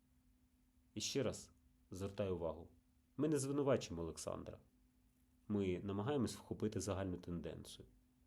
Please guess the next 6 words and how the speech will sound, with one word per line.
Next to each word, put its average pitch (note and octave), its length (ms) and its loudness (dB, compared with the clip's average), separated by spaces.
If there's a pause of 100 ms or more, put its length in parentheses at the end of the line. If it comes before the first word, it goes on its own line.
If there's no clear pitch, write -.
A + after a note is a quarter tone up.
(140)
Чому A2 400 2 (500)
за G2 160 2
гроші F2+ 400 -2 (180)
не F#2 100 0
можна F2+ 280 0
стати E2 400 -2